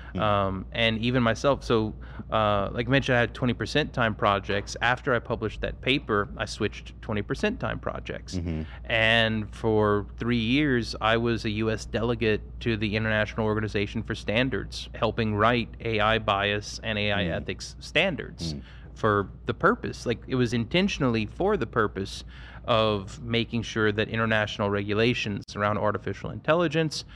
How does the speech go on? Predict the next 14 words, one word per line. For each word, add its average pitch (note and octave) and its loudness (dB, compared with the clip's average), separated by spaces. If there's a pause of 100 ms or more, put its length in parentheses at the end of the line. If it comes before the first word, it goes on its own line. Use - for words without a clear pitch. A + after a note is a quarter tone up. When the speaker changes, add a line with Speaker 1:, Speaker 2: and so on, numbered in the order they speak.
(240)
Speaker 2:
are A#2 2
more B2 4
technically B2 -2
well-informed. A#2+ -2 (420)
Speaker 1:
Right. D#2 -4 (420)
Speaker 2:
Um, G2+ 2
so A2+ 0 (1080)
these D3+ 2
corporations C3+ 0 (500)
are A#2+ 4
not A#2 4
opposed A2+ 0 (300)
to D#3 4
regulation A2+ 2